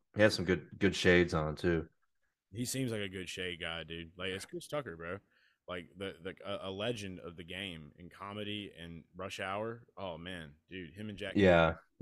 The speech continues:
Speaker 1: l-, love Rush Hour, man.
Speaker 2: Dude,
Speaker 1: Love Rush Hour.
Speaker 2: great time. But yeah, he was there. Who el-, who else was around? Like, obviously Herm. Herm got a lot of time in the booth too, man, because of the lightning delays that we had. There was, like, seventeen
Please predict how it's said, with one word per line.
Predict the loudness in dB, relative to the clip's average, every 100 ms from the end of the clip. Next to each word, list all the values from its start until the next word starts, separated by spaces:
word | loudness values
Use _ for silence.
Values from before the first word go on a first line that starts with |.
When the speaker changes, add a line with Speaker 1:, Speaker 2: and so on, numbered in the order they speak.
| -8
Speaker 1:
l-, | -6 -6 -8 -12 4
love | 10 12 12
Rush | 8 4 2
Hour, | -2 -4 -4
man. | -4 -6 -10 _ _
Speaker 2:
Dude, | -2
Speaker 1:
Love | 4 4 4
Rush | 0 -2 -6
Hour. | -8 -10 -8
Speaker 2:
great | -8 -6
time. | -8 -6 -8 -10 -8
But | -2
yeah, | 0 0
he | 0 -2
was | -2 0
there. | -2 -4 -10 _ _
Who | 0 4
el-, | 4 2 -2
who | 0
else | 0 0 -4
was | -4
around? | -4 -4 -6
Like, | -8 -4
obviously | -2 -2 -4 -4 -6 -8
Herm. | -6 -2 0 0 -4 -10 -20 _
Herm | -2 4 4
got | 6 4
a |
lot | 4 2 2
of | 0
time | -2 -2 -2
in | -4
the | -6
booth | -4 -4 -4 -6
too, | -4 -4
man, | -4 -6
because | -6 -8
of | -8
the |
lightning | -8 -4 -4 -4 -4
delays | -4 0 0 0
that | -4
we | -6
had. | -4 -4
There | -2
was, | -2 -2
like, | -4 -6
seventeen | -4 -2 -2 -4 -6 -4 -4 -6